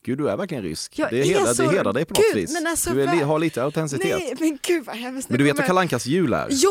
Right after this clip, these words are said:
Speaker 2: men snälla, klockan tre.
Speaker 1: Ja.
Speaker 2: Mm, tack. Jag tittar ju varje jul för att det är en så viktig tradition för mig. Även om det är ingen som tittar med mig så måste jag titta. Absolut.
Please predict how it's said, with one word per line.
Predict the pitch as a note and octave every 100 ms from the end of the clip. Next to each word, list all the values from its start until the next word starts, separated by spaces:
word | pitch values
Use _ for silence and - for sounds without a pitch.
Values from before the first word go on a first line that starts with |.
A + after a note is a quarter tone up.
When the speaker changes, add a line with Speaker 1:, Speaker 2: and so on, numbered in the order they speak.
| G4+
Speaker 2:
men | F#4+
snälla, | E4 D#4 F4+ E4+
klockan | D#4+ D4+ D#4+ C#4
tre. | D4 A#3+ - - _ -
Speaker 1:
Ja. | G#2+ E3+ E3
Speaker 2:
Mm, | G#3+ F4 G4 _
tack. | - B3 - - - -
Jag | A3+ E4+ F#4+ D4+ -
tittar | - F#3+ -
ju | A#3+ F#3+
varje | F#3 A3 F#3+ G3+
jul | A#3 G#3 F3+
för | - B3+
att | A#3+
det |
är | C4
en | B3+
så | A#3
viktig | A#3 C4 - A3
tradition | A3+ G#3 A#3
för | -
mig. | -
Även | B3+ B3+
om |
det | A3+
är |
ingen | A#3 A#3+ A3
som | G3+
tittar | F#3 F#3+ G3+
med | G#3+ D#3+
mig | E3+
så | F#3+
måste | F#3+ - F#3
jag | E3
titta. | D#3 - - _ _ _ _
Absolut. | A3+ A#3 - B3+ - -